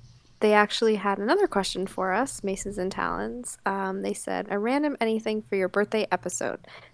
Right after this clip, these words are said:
If when there are no Night Furies left,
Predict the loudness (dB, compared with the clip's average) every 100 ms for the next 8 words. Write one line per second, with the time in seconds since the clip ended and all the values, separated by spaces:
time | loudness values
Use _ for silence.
0 | _ 4 4 4 4 4 2 0 0 -2
1 | -2 0 0 0 -4 -4 -2 -2 -4 -4
2 | -2 -4 0 2 2 0 -10